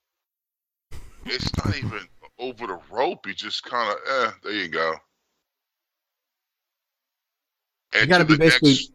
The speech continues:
Speaker 1: ring, and then they
Speaker 2: Yeah.
Speaker 1: start fighting again.
Speaker 2: Yeah, you gotta be eliminated twice, basically.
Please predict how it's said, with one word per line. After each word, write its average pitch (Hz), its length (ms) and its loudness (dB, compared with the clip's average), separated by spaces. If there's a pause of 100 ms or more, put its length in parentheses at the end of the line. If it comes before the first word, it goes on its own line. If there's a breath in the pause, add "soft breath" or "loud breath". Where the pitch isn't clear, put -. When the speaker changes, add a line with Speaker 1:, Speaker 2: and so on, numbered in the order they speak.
(120)
Speaker 1:
ring, 117 600 2
and 104 100 -8
then 117 120 -6
they 110 140 0
Speaker 2:
Yeah. 120 220 6
Speaker 1:
start 120 240 -6
fighting 120 440 -8
again. 98 480 0 (520)
Speaker 2:
Yeah, 135 200 8
you 107 100 2
gotta 143 160 6
be 147 80 8
eliminated 131 500 8
twice, 104 320 4
basically. - 560 -10